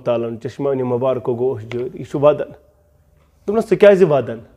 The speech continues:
ژٕ کیٛازِ چشمہٕ اوش ہاران؟ کیٛاہ دٔلیٖل؟ ژٕ چھُکھا دپان نۄقصان گوٚو،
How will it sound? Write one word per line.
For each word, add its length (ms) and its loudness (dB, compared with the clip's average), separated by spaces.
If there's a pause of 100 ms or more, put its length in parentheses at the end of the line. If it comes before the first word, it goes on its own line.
(600)
ژٕ 80 0
کیٛازِ 340 10
چشمہٕ 340 8
اوش 260 8
ہاران؟ 260 4
کیٛاہ 180 6
دٔلیٖل؟ 360 4
ژٕ 840 -20
چھُکھا 140 6
دپان 300 6
نۄقصان 380 8
گوٚو، 260 8